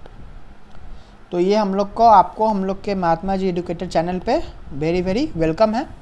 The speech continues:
और हम लोग अभी करने वाले हैं, ये फर्स्ट लेक्चर है हम लोग का, अ, किस सीरीज में?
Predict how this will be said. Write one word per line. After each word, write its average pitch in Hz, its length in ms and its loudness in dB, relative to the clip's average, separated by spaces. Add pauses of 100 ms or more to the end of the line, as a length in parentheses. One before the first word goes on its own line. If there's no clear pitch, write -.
(600)
और 147 400 4
हम 240 360 -2
लोग 202 160 0
अभी 175 260 0
करने 185 320 -2
वाले 180 260 2
हैं, 240 360 -6
ये 180 160 0
फर्स्ट 208 380 2
लेक्चर 202 320 4
है 190 60 4
हम 190 140 -2
लोग 185 140 -2
का, 233 100 4
अ, 311 140 -4 (420)
किस 170 480 -2
सीरीज 220 280 0
में? 262 180 -2